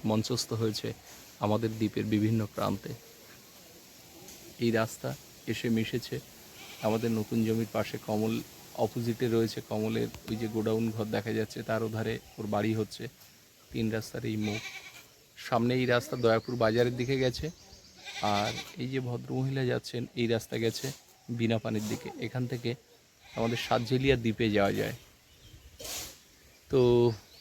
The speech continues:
এখানে বসে সেই পুরানো কথাই মনে পড়ছিল। কমল আর আমি বসেছিলাম, ও চলে গেল। অনেক কথা এখানে মনে পড়ছে। আমরা এখান থেকে স্কুলে যেতাম, আর এই ঘরটার দিকে তাকিয়ে, এই মাঠটার দিকে তাকিয়ে মনে হচ্ছে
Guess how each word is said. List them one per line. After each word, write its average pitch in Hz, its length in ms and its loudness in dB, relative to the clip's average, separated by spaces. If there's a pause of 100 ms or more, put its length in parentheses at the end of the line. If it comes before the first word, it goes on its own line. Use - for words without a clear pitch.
(140)
এখানে 151 280 2
বসে 135 500 4 (480)
সেই 135 100 -2
পুরানো 127 380 4
কথাই 127 320 2
মনে 117 280 4
পড়ছিল। 113 440 0 (560)
কমল 117 320 4
আর 120 100 6
আমি 127 180 6
বসেছিলাম, 117 600 0
ও 117 100 0
চলে 117 320 6
গেল। 113 220 6 (460)
অনেক 156 240 8
কথা 147 280 8
এখানে 147 440 4
মনে 127 280 4
পড়ছে। 127 360 2 (200)
আমরা 123 220 8
এখান 123 200 6
থেকে 123 220 2
স্কুলে 127 340 2
যেতাম, 117 420 2 (520)
আর 120 100 4
এই 123 120 6 (140)
ঘরটার 135 320 4
দিকে 135 180 0
তাকিয়ে, 131 460 4
এই 123 80 4
মাঠটার 120 420 4
দিকে 131 160 0
তাকিয়ে 127 380 0
মনে 123 180 4
হচ্ছে 123 360 -2